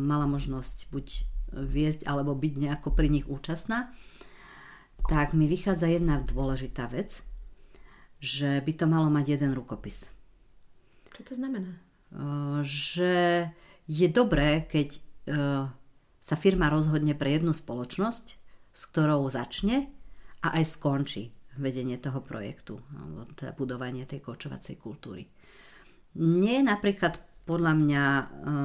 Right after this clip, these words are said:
Speaker 1: šťastné riešenie to, keď si zvolia, že no tak, eh,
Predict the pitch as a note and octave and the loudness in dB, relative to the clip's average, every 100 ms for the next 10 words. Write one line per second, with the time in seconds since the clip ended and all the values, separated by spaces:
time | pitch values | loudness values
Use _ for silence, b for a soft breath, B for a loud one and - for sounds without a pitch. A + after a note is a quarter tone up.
0 | C#3 C3+ C3 - F3+ - F#3 D3+ C#3+ C#3+ | 0 -2 -2 2 2 4 2 4 2 2
1 | D3+ C3 B2 - G3+ D4 b b b b | 0 -2 -4 0 0 0 b b b b
2 | b b E3+ D#3+ - E3+ D#3 C#3+ D#3+ D#3 | b b -2 -2 0 2 2 4 4 4
3 | D3 C#3+ C#3+ D3 F#3+ F#3 - - D#3 D3 | 4 2 2 2 2 2 0 2 4 4